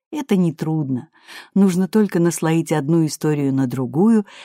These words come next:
и получится причудливая небылица. Майе нравится, когда они смеются.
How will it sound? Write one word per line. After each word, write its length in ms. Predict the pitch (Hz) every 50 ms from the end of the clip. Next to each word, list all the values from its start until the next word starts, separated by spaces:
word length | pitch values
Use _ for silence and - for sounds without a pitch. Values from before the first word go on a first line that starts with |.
| - - -
и 100 | 190 185
получится 580 | - 160 151 175 226 269 269 - 262 - -
причудливая 760 | 220 - 208 190 - - - 269 269 - 240 233 226 226 220 208
небылица. 760 | 196 180 151 156 143 131 123 123 127 - - - 139 - - _ _ _ _ _ _ _ _ _ _ _ _ _ _ _ _ _ -
Майе 320 | 175 175 208 240 220 185
нравится, 540 | 165 160 151 156 160 165 156 147 - - 139
когда 340 | - 147 139 139 139 147 143
они 180 | 135 139 135
смеются. 640 | - - - 151 147 143 143 139 131 127 - - -